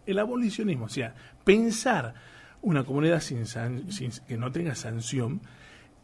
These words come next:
es un poco, a ver, hacer, este, ser muy voluntarista, ¿no? En realidad nosotros tenemos que pensar el derecho penal en función de la gente, por supuesto sin exceso, ¿no? Porque,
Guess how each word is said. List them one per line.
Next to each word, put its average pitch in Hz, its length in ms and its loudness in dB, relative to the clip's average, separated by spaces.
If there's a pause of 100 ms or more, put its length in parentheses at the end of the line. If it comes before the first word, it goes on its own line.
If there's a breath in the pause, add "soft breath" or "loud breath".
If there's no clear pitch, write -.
(140)
es 175 200 4
un 147 180 0
poco, 120 560 0
a 117 80 -4
ver, 127 260 -6 (200)
hacer, 127 520 -4 (520 loud breath)
este, 127 600 -6
ser 170 200 0
muy 165 160 2
voluntarista, 117 880 -4
¿no? 120 160 -12 (540 soft breath)
En 131 180 -4
realidad 160 280 8
nosotros 185 380 4
tenemos 156 420 2
que - 180 -12
pensar 180 880 4 (220)
el 120 180 -4
derecho 147 380 0
penal 143 300 -2
en 120 80 -4
función 139 420 -6
de 117 80 -6
la 113 120 -14
gente, 131 400 -6
por 180 160 -4
supuesto 262 340 -2
sin 143 200 -2
exceso, 160 480 -2
¿no? 139 180 -10 (440 soft breath)
Porque, 120 320 -6